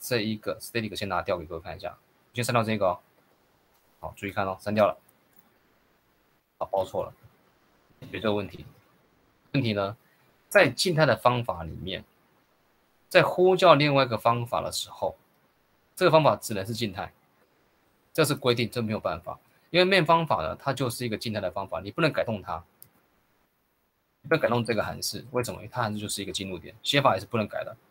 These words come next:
Public static void main，你不能说天马行空说我要改成 private，我说私有的，然后呢，不要 static，不行，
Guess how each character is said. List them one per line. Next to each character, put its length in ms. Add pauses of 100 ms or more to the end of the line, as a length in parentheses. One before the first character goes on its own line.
(260)
Public 540 (260)
static 600 (140)
void 360
main， 360 (380)
你 80
不 100
能 80
说 140
天 220
马 120
行 140
空 100
说 140
我 60
要 60
改 160
成 100 (560)
private， 500 (880)
我 100
说 160
私 240
有 200
的， 260
然 140
后 160
呢， 220 (360)
不 80
要 80
static， 460
不 160
行， 280